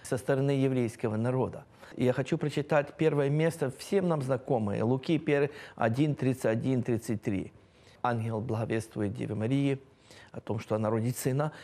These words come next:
«Вот зачнешь во чреве и родишь сына, и наречешь ему имя Иисус. Он будет велик и наречется сыном Всевышнего, и даст ему Господь Бог престол Давида, отца его, и будет царствовать над домом Иакова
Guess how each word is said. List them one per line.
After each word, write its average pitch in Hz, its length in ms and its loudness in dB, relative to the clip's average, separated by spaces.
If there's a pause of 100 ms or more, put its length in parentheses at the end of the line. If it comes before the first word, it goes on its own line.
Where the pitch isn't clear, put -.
(120)
«Вот 113 200 2
зачнешь 156 480 0
во 160 120 2
чреве 151 400 2
и 123 40 2
родишь 117 300 -2
сына, 139 320 2
и - 20 0
наречешь 113 440 -2
ему 110 200 0
имя 107 320 0
Иисус. 101 460 -2 (520)
Он 139 200 2
будет 143 300 2
велик 120 360 2
и 113 60 -2
наречется 107 560 0
сыном 147 380 0
Всевышнего, 117 680 0 (280)
и - 100 -2
даст 117 380 2
ему 117 420 2 (280)
Господь 127 480 0
Бог 120 300 2
престол 127 420 0
Давида, 117 420 2
отца 117 460 0
его, 95 320 -2 (300)
и 131 60 2
будет 120 360 2
царствовать 147 460 2
над 135 180 0
домом 123 420 2
Иакова 113 600 0